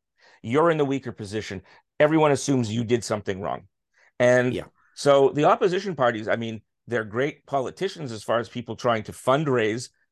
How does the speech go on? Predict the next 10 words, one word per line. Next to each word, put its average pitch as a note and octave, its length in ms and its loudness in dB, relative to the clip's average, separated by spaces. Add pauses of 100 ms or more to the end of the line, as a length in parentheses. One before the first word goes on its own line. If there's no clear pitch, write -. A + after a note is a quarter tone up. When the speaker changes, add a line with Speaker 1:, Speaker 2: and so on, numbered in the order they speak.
(120)
Speaker 1:
uh, F#2+ 220 2
from A2+ 340 -2
their G#2+ 120 -2
constituencies A#2 840 -6 (300)
and A2 340 -2
trying B2 320 0
to A2 440 -8
weaken B2+ 560 0 (140)
their A#2 160 0
opposition G#2+ 720 0